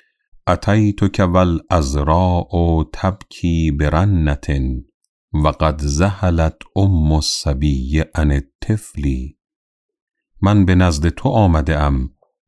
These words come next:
و از شدت فقر و تنگ دستی دختر بچهٔ من با صدا گریه می کرد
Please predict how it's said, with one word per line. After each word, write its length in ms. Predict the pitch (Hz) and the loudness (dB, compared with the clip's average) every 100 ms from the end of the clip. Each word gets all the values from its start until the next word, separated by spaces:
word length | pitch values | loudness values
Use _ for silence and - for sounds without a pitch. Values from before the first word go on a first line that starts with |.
| 87 | -2
و 60 | |
از 240 | 76 69 64 | 0 0 -4
شدت 640 | - 85 67 73 - 76 | -4 -4 -2 -6 -4 -4
فقر 400 | - 85 - 76 | -4 -8 -6 -6
و 40 | |
تنگ 500 | - - 78 71 67 | -6 -4 -2 -2 -2
دستی 580 | 71 67 - 76 71 - _ _ _ _ _ | -4 -4 -2 -2 -2 -6 _ _ _ _ _
دختر 400 | 80 - - 78 | -4 -2 -2 -2
بچهٔ 540 | 67 71 - 82 73 71 | -2 -4 -4 -2 0 0
من 320 | 73 71 67 | 0 0 0
با 200 | 73 67 | -2 -2
صدا 520 | - 71 69 71 67 | -4 -4 -2 -2 -2
گریه 380 | 64 73 71 90 | -2 -2 0 0
می 180 | 107 80 | 2 0
کرد 500 | 76 65 65 - | -2 -4 -4 -10